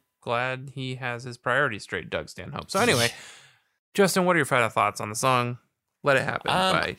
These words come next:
Speaker 2: I
Speaker 1: Jimmy
Speaker 2: love
Speaker 1: World?
Speaker 2: it. Uh, you know, it, it is, uh, coming off of Big Casino. It's, uh, it's a nice, uh, you know, keeps you uplifted. It keeps you going. It's a jam. Um,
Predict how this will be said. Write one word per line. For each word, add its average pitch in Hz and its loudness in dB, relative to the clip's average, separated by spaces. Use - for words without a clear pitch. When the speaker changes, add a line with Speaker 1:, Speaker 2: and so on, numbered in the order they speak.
Speaker 2:
I 190 0
Speaker 1:
Jimmy 165 0
Speaker 2:
love 82 0
Speaker 1:
World? 58 -4
Speaker 2:
it. - -16
Uh, 113 4
you 117 0
know, 135 4
it, 131 2
it 123 -2
is, 120 0
uh, 110 2
coming 143 0
off 127 0
of 107 -2
Big 110 0
Casino. 107 0
It's, 107 0
uh, 95 2
it's 123 -2
a 139 -2
nice, 123 0
uh, 107 2
you 131 -2
know, 104 -2
keeps 139 0
you 135 6
uplifted. 131 2
It 117 0
keeps 123 0
you 120 0
going. 113 2
It's 107 0
a 107 -4
jam. 107 0
Um, 95 0